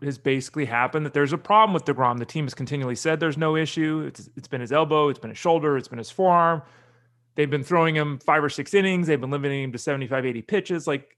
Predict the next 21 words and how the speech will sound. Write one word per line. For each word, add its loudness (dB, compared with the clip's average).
it's -6
clear 0
he's 0
not 2
healthy. -4
And, -2
you -6
know, -6
characterize 6
it 4
however 4
you 2
want 4
with -14
the -6
Mets. 0
Everyone 0
that 0
ignored -2
that 0
fact -4